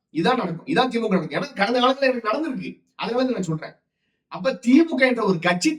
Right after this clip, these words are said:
தமிழ்நாட்டினுடைய சாபக்கேடு, தமிழ்நாட்டுக்கு தேவையில்லாத ஒரு கட்சி. அந்த கட்சியை நம்ம புறக்கணிக்கணுமா, இல்ல கட்சியவே காலி பண்ணுமாங்கிறத மக்கள் தான் முடிவு பண்ணணும். எல்லாம் சொல்லுவான், "திமுக எதிர்கட்சியா இருந்தா மக்களை பத்தி நினைப்பா" அப்படின்னு. எதிர்கட்சி இல்ல, திமுக என்ற ஒரு கட்சியே சட்டமன்றத்துல இருக்கக்கூடாது,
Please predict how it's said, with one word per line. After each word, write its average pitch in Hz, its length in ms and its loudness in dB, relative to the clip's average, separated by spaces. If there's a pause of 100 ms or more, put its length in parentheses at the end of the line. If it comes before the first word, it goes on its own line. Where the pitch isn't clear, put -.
தமிழ்நாட்டினுடைய 269 640 2
சாபக்கேடு, 208 500 0
தமிழ்நாட்டுக்கு 254 480 -2
தேவையில்லாத 247 440 0
ஒரு 220 100 2
கட்சி. 175 460 -6 (380)
அந்த 180 240 -6
கட்சியை 185 340 -4
நம்ம 247 260 0
புறக்கணிக்கணுமா, 208 600 0 (340)
இல்ல 180 160 -6
கட்சியவே 262 680 2
காலி 240 220 4
பண்ணுமாங்கிறத 196 600 -2
மக்கள் 190 220 0
தான் 185 140 2
முடிவு 151 300 -6
பண்ணணும். - 160 -18 (840)
எல்லாம் 240 320 0
சொல்லுவான், 233 320 2
"திமுக 247 280 -2
எதிர்கட்சியா 185 440 2
இருந்தா 175 200 0
மக்களை 170 340 0
பத்தி 151 120 -6
நினைப்பா" 135 240 -6
அப்படின்னு. 98 560 -10 (340)
எதிர்கட்சி 190 460 -4
இல்ல, - 400 -2 (120)
திமுக 233 260 2
என்ற 226 220 2
ஒரு 185 100 4
கட்சியே 170 320 0
சட்டமன்றத்துல 202 460 -2
இருக்கக்கூடாது, 160 640 -2